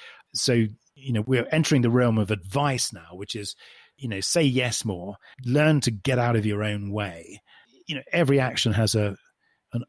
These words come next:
opposite reaction. So everything you do has consequences, but, you know, don't be afraid. That's the thing. Just get on and do stuff. And, you know, always, you know, look further, just loo-, look for bigger horizons because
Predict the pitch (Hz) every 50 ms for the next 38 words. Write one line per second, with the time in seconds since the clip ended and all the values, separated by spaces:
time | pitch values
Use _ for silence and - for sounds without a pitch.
0 | _ - - 113 - - 113 101 110 110 101 - _ - 110 113 123 120 113 107
1 | 101 - - - 98 95 98 - 120 117 135 135 131 127 113 107 107 98 123 117
2 | 107 - 104 101 - - - - 214 226 - - 135 - - - 85 82 - -
3 | 113 107 113 104 95 - 170 156 127 - _ _ - - - _ _ - 165 139
4 | 120 127 123 120 - 170 175 160 139 160 156 139 - - - - 170 175 175 139
5 | 92 87 82 82 - - _ _ _ _ _ - - 123 123 - - - - 139
6 | 123 107 120 104 - _ - 147 147 151 151 139 123 113 110 107 95 - - 127
7 | 147 143 - - - - 90 - - - - 110 107 104 - 170 156 143 - -
8 | 160 196 202 196 185 151 131 120 - - - 143 147 160 147 135 135 131 143 156
9 | 185 190 - - - - - - - - - 170 180 185 170 - - 175 175 -
10 | - 120 - _ _ 139 139 151 170 143 156 160 - - 139 113 - 151 143 143
11 | 110 107 123 127 135 151 160 147 - - 92 87 87 - - 113 - - 127 110
12 | 98 -